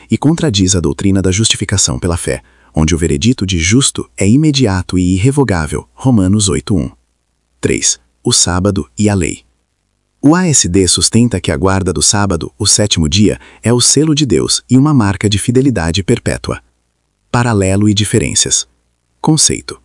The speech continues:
Adventismo do sétimo dia. Igrejas reformadas. O sábado. Obrigatório. O descumprimento pode levar à perda da salvação no fim dos tempos.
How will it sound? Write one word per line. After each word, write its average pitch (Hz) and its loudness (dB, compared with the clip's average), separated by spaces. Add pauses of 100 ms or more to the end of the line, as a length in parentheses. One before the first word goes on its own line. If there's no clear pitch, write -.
(420)
Adventismo 104 2
do 123 0
sétimo 113 0
dia. 76 0 (480)
Igrejas 104 2
reformadas. 90 -2 (400)
O 135 0
sábado. 67 -2 (500)
Obrigatório. 117 0 (220)
O 120 2
descumprimento 98 0
pode 95 -2
levar 92 0
à 98 -4
perda 127 2
da 127 0
salvação 120 0
no 101 2
fim 98 0
dos 95 0
tempos. - -4